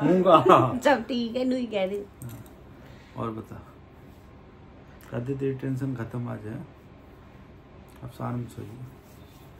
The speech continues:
Speaker 1: दिक्कत ही दिक्कत हो जा बेचारी को, कोई कुछ कहे तो जब टेंशन में आ जा, ऐसी टेंशन रोज फेंके हम उतार के।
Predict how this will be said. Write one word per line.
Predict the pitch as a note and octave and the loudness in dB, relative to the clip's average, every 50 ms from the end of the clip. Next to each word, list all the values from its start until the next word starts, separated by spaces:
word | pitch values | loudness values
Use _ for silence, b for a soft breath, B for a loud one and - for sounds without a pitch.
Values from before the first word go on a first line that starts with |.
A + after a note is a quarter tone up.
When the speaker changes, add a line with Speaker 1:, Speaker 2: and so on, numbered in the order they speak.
| - - - - - - - - - - - - - - - - - - - - - - - - - | -20 -20 -20 -20 -20 -20 -20 -20 -20 -20 -20 -20 -20 -20 -20 -20 -20 -20 -20 -20 -20 -20 -20 -12 -10
Speaker 1:
दिक्कत | B2+ A#2+ A#2 - - B2+ A#2 A#2 | -8 -8 -8 -8 -8 -6 -4 -4
ही | B2 | -6
दिक्कत | A2+ A#2 A2 - - - A2 G#2+ - | -6 -6 -10 -10 -10 -12 -12 -10 -10
हो | G#2+ G2+ | -12 -10
जा | G2 G#2 | -10 -8
बेचारी | G#2+ - - A2 - A#2 A2 G#2+ G#2+ G#2+ | -10 -10 -10 -12 -12 -12 -12 -12 -12 -14
को, | G#2 - - - - - - - - - - - - - - - - - - - - - - - | -14 -16 -20 -20 -20 -20 -20 -20 -20 -20 -20 -20 -20 -20 -20 -20 -20 -20 -20 -20 -20 -18 -10 -6
कोई | B2 B2 A#2+ | -4 -4 -4
कुछ | B2+ B2 A2+ - | -4 -6 -10 -10
कहे | - - A2 | -10 -12 -12
तो | A2 G#2 - B2+ | -12 -10 -8 -8
जब | A#2+ B2 A#2+ - - | -6 -8 -8 -10 -10
टेंशन | - A2+ A2 G#2+ - - A2 | -10 -10 -10 -10 -12 -12 -14
में | G#2+ G#2 G2+ | -12 -12 -12
आ | G2+ G#2+ | -14 -14
जा, | B2+ - - - - - - - - - - - - - - - - - - - - - - - - - - - - - - B2 B2+ | -14 -12 -12 -12 -12 -14 -18 -20 -20 -20 -20 -20 -20 -20 -20 -20 -20 -20 -20 -20 -20 -20 -20 -20 -20 -20 -20 -20 -20 -18 -16 -12 -12
ऐसी | B2+ - - B2+ | -12 -12 -12 -12
टेंशन | - - A#2 B2 B2 B2+ C3+ B2+ A#2+ | -6 -4 -2 -2 -2 -2 -4 -4 -4
रोज | A#2 A#2 A#2 | -4 -6 -8
फेंके | A2 G2+ - - G#2+ G2+ - A2 | -8 -10 -12 -12 -12 -10 -10 -10
हम | A2 B2 C3 C3+ B2+ | -8 -6 -6 -6 -6
उतार | B2+ B2 A#2+ A2+ A2+ | -6 -6 -6 -6 -6
के। | G#2+ A2 A2 - - - | -8 -12 -10 -4 -4 -4